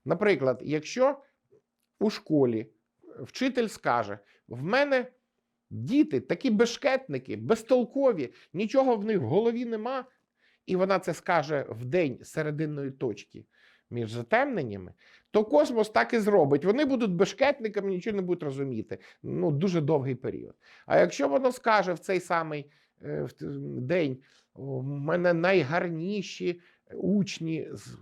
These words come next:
в світі, вони такі розумні, вони талановиті, вони все можуть».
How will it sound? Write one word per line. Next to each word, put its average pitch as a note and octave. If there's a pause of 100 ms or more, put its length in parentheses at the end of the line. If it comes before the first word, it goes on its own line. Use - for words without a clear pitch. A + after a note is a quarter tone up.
(220)
в D3
світі, D#3 (160)
вони E3+
такі G3+
розумні, E3+ (120)
вони F3+
талановиті, G#3+
вони D#3+
все G#3+
можуть». F#3+